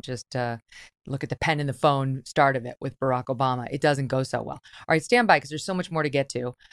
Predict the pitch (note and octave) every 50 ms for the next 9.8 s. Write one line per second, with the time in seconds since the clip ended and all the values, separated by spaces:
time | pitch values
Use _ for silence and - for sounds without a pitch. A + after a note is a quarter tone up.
0 | - - - - - E3 F#3 A3 A#3 A3+ A#3 A#3 A3+ - F#3+ F3+ F3+ - E3+ D3
1 | C3+ C#3 D#3+ D#3 D3 C#3+ C3+ - - C3+ B2+ C3 C3 B2 B2+ C#3 - - _ _
2 | _ _ _ - - D3 D3 D#3+ E3+ E3+ E3+ E3 C#3 - - - C#3 - - D#3+
3 | C#3+ C3+ C3 C3 - - D3 D3 D3 C#3+ D#3 D#3 D3+ F3+ A3+ A#3 - G#3 E3+ E3
4 | D#3+ - D#3 C#3+ C#3 C#3+ C#3+ C3+ C3+ C3+ B2+ - _ _ _ - D3 C#3+ C#3 C#3+
5 | - - C#3 C3 - - B2 C3 C3+ B2+ B2+ B2 - - B2+ B2 B2 C3+ - -
6 | - _ _ - - _ _ - D3 C#3 C#3 B2+ C#3+ C#3 A#2 C3+ B2 C#3 B2+ C3
7 | B2+ A#2+ - B2+ - - - - - D3 C3+ C3 B2+ - D3 D#3 D3+ C#3+ F3 G#3
8 | A3 - F#3+ E3 - E3+ D3+ - - - D3 D3 C3+ C#3 C3+ C3 A#2+ C3 B2+ C3
9 | C3 C3+ A#2+ B2+ - _ - C3 B2 - - - - - -